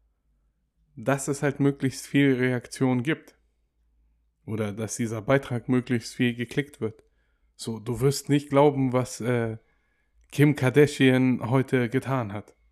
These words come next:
So, und eigentlich steht da nur, sie hat aus Versehen ihr Handy fallen lassen oder sowas. Aber halt diese ganzen Clickbait-Titel, damit du da reingehst und so. Und unter anderem auch dieser,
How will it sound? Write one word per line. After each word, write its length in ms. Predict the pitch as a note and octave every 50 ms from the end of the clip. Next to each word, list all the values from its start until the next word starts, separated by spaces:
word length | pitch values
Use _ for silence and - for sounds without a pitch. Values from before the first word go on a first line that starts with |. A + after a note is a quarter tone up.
| _ _ _ _ _ _ _ _ _ _ _ _ _ _ _ _ _ -
So, 80 | A2+ G#2
und 200 | G2+ G#2 G2 -
eigentlich 380 | A#2+ A#2 A2+ - A#2 A2 -
steht 220 | - - A#2 A#2 -
da 60 | A#2+
nur, 440 | A#2+ A#2+ A#2+ A#2+ A#2+ A#2 A2+ A2+ A2
sie 140 | A2 A2+ A#2
hat 140 | A2+ - B2
aus 100 | A#2 -
Versehen 320 | - A#2 A2 A#2+ B2 B2
ihr 100 | A#2+ A2
Handy 380 | A2 B2+ B2+ A2+ A#2+ A2+ A2 G#2
fallen 340 | - - A2+ A2+ A2 G#2+ G#2+
lassen 280 | A2 G#2+ - - A#2
oder 200 | A2+ A2+ A2 A2
sowas. 380 | G#2+ A2+ A2+ A#2 C3 C#3 C3+ - _ _ _ - - _ _ _ _
Aber 220 | - B2+ B2 A#2 A2
halt 140 | A#2 A2+
diese 180 | A#2 A#2 A#2 A#2+
ganzen 260 | C3+ C#3 C3+ C#3+ C3
Clickbait-Titel, 840 | C3 - C#3 D3+ D3 - - D3 C#3+ C#3+ C#3+ - D3+ D3 D3 C#3+ C#3
damit 280 | B2+ C3 A#2+ B2+ C3 -
du 60 | D3
da 120 | B2+ B2+ A2+
reingehst 500 | A2+ B2 C#3+ D#3+ D#3 D3+ D3 D3 - C3+
und 160 | C3+ C#3+ -
so. 340 | - D3 D3 D3+ D3 - _ _ _ _ _ _ _ _ _ _ _ _ _ _ _ _ _ _ _ _
Und 300 | - D3 D#3+ F#3 G3+ G3
unter 280 | C#3 C#3+ C#3 C#3 C#3 C3
anderem 360 | C#3+ D#3+ E3 D#3+ D#3+ E3 E3
auch 320 | E3 F3 F3+ F#3 - - - _ _ _ _ _ _ _ _ _ _ _ _ _ _ _
dieser, 720 | - C3+ C3 A#2+ A#2+ B2+ B2 B2 A#2+ B2 B2 A#2+ A#2+ A#2